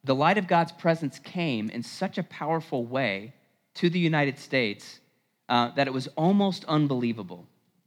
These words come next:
The shift was dramatic, and here's how Jonathan Edwards described it in one of his books.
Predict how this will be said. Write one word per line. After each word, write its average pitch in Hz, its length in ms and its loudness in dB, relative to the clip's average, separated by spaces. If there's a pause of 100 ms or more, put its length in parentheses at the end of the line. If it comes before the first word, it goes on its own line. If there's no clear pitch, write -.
(1200)
The 135 80 -2
shift - 360 0
was 156 160 0
dramatic, 127 420 -2
and 127 100 -4
here's 190 220 0
how 185 120 0
Jonathan 139 440 -4
Edwards 120 360 -4
described 110 540 -4
it 101 160 -6 (240)
in 117 140 -2
one 120 100 2
of 110 60 -2
his 101 140 -6
books. - 480 -8